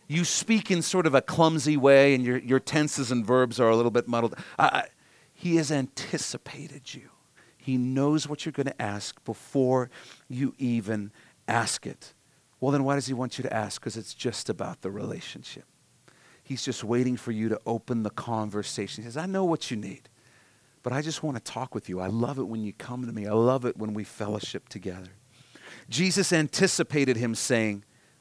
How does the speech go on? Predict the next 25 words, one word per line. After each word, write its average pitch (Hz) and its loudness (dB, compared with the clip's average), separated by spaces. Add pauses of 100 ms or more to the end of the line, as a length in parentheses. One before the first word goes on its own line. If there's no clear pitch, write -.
(220)
"What 151 4
do 190 6
you 180 4
think, 226 -4
Simon, 123 -2
Simon 98 -4
Peter? 117 -2 (640)
From 185 4
whom 254 8
do 247 6
the 185 6
kings 214 0
of 160 2
the 170 8
earth 135 6
take 160 2
customs 151 0
or 131 2
taxes? 127 -2
From 131 2
their 127 4
sons 180 2
or 156 2
from 160 0
strangers?" - -2